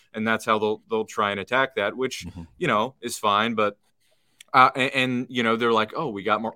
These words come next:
Speaker 1: quietly got Maurice Hurst back. Maybe he can fill some of the D J Jones role." He was pretty solid for the Raiders, but was hurt all last year. Hasn't been healthy
Speaker 2: Yeah.
Speaker 1: in really two years.
Speaker 2: Yeah.
Speaker 1: So I, I, I, I am with you.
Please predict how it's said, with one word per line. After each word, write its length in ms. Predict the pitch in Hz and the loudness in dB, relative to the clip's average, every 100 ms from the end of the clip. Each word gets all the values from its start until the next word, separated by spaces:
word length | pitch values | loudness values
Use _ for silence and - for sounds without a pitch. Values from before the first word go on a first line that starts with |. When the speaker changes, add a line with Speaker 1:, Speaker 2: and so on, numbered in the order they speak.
| - | -4
Speaker 1:
quietly 420 | 117 113 127 120 | 2 2 2 0
got 240 | 120 120 | 2 2
Maurice 360 | 113 107 113 - | 0 -2 -2 -2
Hurst 280 | 120 117 - | -2 -2 -4
back. 320 | 120 120 - | -6 -6 -6
Maybe 240 | 104 107 | -6 -6
he 140 | 101 110 | -8 -8
can 160 | 110 | -10
fill 240 | 104 - 107 | -6 -4 -4
some 180 | 113 | -6
of 60 | 107 | -6
the 60 | 98 | -6
D 160 | 107 | -6
J 140 | 101 98 | -6 -4
Jones 320 | 107 110 110 | -4 -4 -4
role." 280 | 113 110 - - - | -2 -2 -4 -14 -20
He 160 | - 139 | -6 0
was 200 | 147 143 | 0 0
pretty 200 | 151 139 | -2 -2
solid 380 | - 131 135 127 | 4 6 4 2
for 80 | |
the 100 | 131 | -2
Raiders, 360 | 113 117 123 123 | 0 0 0 -4
but 100 | 107 | -6
was 180 | 98 - | -8 -6
hurt 260 | - 117 120 | -2 -2 -2
all 180 | 113 113 | 0 2
last 340 | 110 107 - | 0 -2 -6
year. 260 | 113 120 104 | -8 -6 -6
Hasn't 260 | 101 107 | -8 -8
been 100 | 101 | -6
healthy 220 | 95 104 | -4 -4
Speaker 2:
Yeah. 100 | 82 | -4
Speaker 1:
in 140 | 98 107 | -4 -4
really 260 | 104 104 | -4 -4
two 200 | 101 - | -6 -6
years. 440 | 107 117 135 139 - _ _ _ | -4 -2 -2 -4 -10 _ _ _
Speaker 2:
Yeah. 140 | 80 90 | -8 -6
Speaker 1:
So 480 | - 131 127 95 - _ _ _ _ _ | 2 4 6 2 -4 _ _ _ _ _
I, 80 | 135 - | 0 2
I, 240 | 139 139 | 0 -2
I, 120 | 139 107 - | -4 -8 -8
I 100 | 131 | -2
am 160 | 143 135 | 0 0
with 220 | 147 - | 0 -2
you. 300 | 120 120 117 | -2 -2 -4